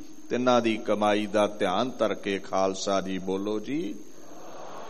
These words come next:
ਵਾਹਿਗੁਰੂ। ਸਿੱਖੀ ਪ੍ਰਫੁੱਲਤ ਰਵੇ, ਇਤਿਹਾਸ ਨੂੰ ਜ਼ਿਹਨ 'ਚ ਟਿਕਾ ਕੇ ਰੱਖਿਆ ਕਰੋ, ਫੇਰ ਹੀ ਕੌਮ ਪ੍ਰਤੀ ਦਰਦ ਪ੍ਰਫੁੱਲਤ ਹੁੰਦਾ ਹੈ। ਇਸ ਪ੍ਰਕਾਰ ਦੇ ਨਾਲ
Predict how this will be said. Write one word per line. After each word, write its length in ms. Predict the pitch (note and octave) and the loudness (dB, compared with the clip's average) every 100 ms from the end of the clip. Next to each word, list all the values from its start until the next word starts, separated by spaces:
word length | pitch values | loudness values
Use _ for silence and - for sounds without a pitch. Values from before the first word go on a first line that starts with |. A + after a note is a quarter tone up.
| - - | -10 -6
ਵਾਹਿਗੁਰੂ। 800 | G2+ G#2+ C3 C#3+ C#3+ C#3 C#3 C3+ | 4 8 10 10 8 8 4 4
ਸਿੱਖੀ 460 | - B2 - C3 B2 | 0 -2 0 2 0
ਪ੍ਰਫੁੱਲਤ 680 | B2 A2+ - A#2 B2+ - | 2 0 2 2 2 4
ਰਵੇ, 340 | C3 C#3 C3+ A2+ - - A2+ | 6 8 6 4 -2 -8 -4
ਇਤਿਹਾਸ 600 | G#2+ A2 A2 B2+ B2+ - | -2 4 8 10 8 4
ਨੂੰ 200 | C3 A#2+ | 0 0
ਜ਼ਿਹਨ 360 | G2+ B2+ C3 | 4 2 2
'ਚ 120 | B2 - | -2 -4
ਟਿਕਾ 300 | B2 A2+ A#2+ | -2 6 6
ਕੇ 220 | A#2+ C3 C3 | 6 4 2
ਰੱਖਿਆ 400 | A2+ - A#2 A#2+ | 0 2 2 4
ਕਰੋ, 400 | - B2+ A2+ - - - | 4 2 2 -2 -12 -10
ਫੇਰ 260 | - C#3 D#3+ | 8 10 12
ਹੀ 120 | E3 | 10
ਕੌਮ 420 | - B2+ C3 C3+ | 6 4 6 4
ਪ੍ਰਤੀ 440 | - B2+ B2 C3 A#2 | 2 2 4 2 -2
ਦਰਦ 340 | G2+ A#2 A2+ | 4 4 4
ਪ੍ਰਫੁੱਲਤ 640 | - A#2 A2+ A#2 A#2+ A#2+ | 0 0 0 0 0 0
ਹੁੰਦਾ 500 | A#2 A2 A2+ A#2+ A#2 | -2 -2 6 10 10
ਹੈ। 120 | A2 - - - - | 8 4 -6 -12 2
ਇਸ 220 | D3+ D3 | 4 4
ਪ੍ਰਕਾਰ 540 | - C#3 - B2+ C3 B2+ | 4 2 8 10 10 10
ਦੇ 220 | B2 B2 | 6 4
ਨਾਲ 460 | A2+ A#2+ B2 G#2+ | 8 10 10 8